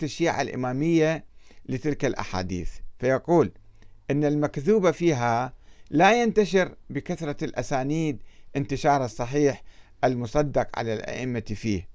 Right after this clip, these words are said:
وما خرج للتقية لا تكثر روايته عنهم كما تكثر رواية المعمول به، بل لا بد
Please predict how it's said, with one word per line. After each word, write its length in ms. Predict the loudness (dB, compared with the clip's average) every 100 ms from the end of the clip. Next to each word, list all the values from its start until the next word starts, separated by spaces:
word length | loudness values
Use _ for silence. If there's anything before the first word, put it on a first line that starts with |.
| -20 -20 -20 -20 -20 -6
وما 260 | 0 2 2
خرج 340 | 2 2 4
للتقية 760 | 2 2 -2 2 4 4 2 -4 -12 -20 -16 0
لا 220 | 4 4
تكثر 420 | 2 0 2 2
روايته 640 | 4 6 6 4 0 0 2
عنهم 460 | 2 0 -2 -4 -10 -20 -16 -2
كما 220 | 0 2
تكثر 400 | 0 -4 -2 0
رواية 340 | 2 4 2 -2
المعمول 540 | -4 -4 -2 -2 -2
به، 380 | -2 0 0 -2 -8 -20 -18 -18 -18 -20 -20 -2
بل 180 | 2 4
لا 120 | 4
بد 440 | 2 0 0 -6